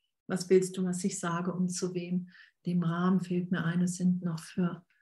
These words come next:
übermorgen zwei Plätze frei im Open Space, falls sich jetzt jemand gerufen <laughs> fühlt, <laughs> sich in dem auszuprobieren, kann man sich gerne bei mir melden.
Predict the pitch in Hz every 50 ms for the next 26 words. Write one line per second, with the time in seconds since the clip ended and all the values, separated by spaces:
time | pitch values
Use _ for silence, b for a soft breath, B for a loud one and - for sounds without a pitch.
0 | _ _ _ _ _ _ _ _ _ - 208 190 196 190 185 185 180 175 175 180
1 | 180 175 175 - - 160 160 160 160 - - 165 160 - - - 175 165 - -
2 | - 170 170 170 175 175 175 185 180 180 180 190 175 - - - 220 226 240 233
3 | - - - 180 180 - - 175 160 - - - 165 160 160 165 165 160 160 -
4 | - - - 156 151 147 151 156 - - - 185 - - - - 233 190 - -
5 | 208 160 - 269 185 - - 269 - - - 254 - - - 247 240 - - 247
6 | - - - - - - - - - - 262 - - - - - 208 - 160 160
7 | - _ - - - - - - - - - 185 160 - - - 269 262 233 -
8 | - - - 180 165 - 180 170 165 170 185 180 180 - - 190 202 196 - -
9 | - 185 - - - 190 180 170 160 180 180 185 185 180 190 185 - b b b
10 | b b _ - 185 180 180 180 180 - - - 175 160 160 160 156 170 180 165
11 | 190 196 202 202 170 170 196 208 196 202 202 - -